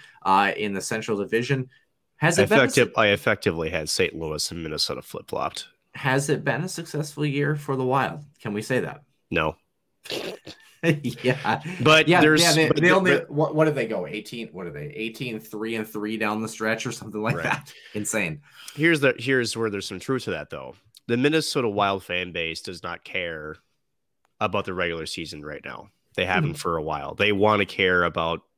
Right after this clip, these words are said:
Speaker 2: getting past the first round. And honestly, Noah, if they can get past the Saint Louis Blues,
Speaker 1: Yeah.
Speaker 2: I don't know of another Western Conference team that I'm scared of. I'm
Speaker 1: Yeah.
Speaker 2: really not. Um, we've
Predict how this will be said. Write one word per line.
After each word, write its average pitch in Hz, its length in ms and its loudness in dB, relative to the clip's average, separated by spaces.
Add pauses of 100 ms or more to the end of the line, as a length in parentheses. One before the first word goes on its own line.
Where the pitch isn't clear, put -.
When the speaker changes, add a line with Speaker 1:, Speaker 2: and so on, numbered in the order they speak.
(400)
Speaker 2:
getting 95 240 -2
past 80 300 -4
the - 60 -20
first - 300 -12
round. 80 300 -4
And 87 140 -8
honestly, 113 440 2
Noah, 147 360 -2 (800)
if 120 160 2
they 151 100 4
can 220 160 -2
get 123 200 -2
past 87 280 -2
the - 60 -12
Saint 92 280 -6
Louis 87 280 -6
Blues, 90 340 -6
Speaker 1:
Yeah. 73 220 -4 (420)
Speaker 2:
I 165 220 2
don't 123 300 2
know 104 180 2
of 104 160 4
another 98 320 2
Western 92 480 0
Conference 98 480 -4
team 82 240 -6
that 95 320 2 (420)
I'm 123 160 0
scared - 400 -2
of. - 300 -10 (520)
I'm - 140 -2
Speaker 1:
Yeah. 82 80 0
Speaker 2:
really 170 160 2
not. 85 380 -2 (460)
Um, 90 380 4
we've 113 480 2